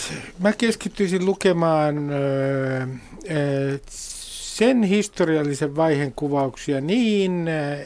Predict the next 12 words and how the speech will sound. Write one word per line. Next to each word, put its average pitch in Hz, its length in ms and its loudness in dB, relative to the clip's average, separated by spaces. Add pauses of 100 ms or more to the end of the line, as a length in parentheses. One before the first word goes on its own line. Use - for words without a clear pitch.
(120)
elämänkertoja 190 920 2
kuin 165 260 -2
ihan 180 320 0
yleisiäkin 180 720 0
historian 165 760 -2
teoksia, 165 600 -2 (260)
jossa, 170 440 0 (680)
öö, 196 200 -2
natsismi 190 600 0
on 147 140 -4
nousemassa 135 540 -6
Euroopassa. 127 680 -10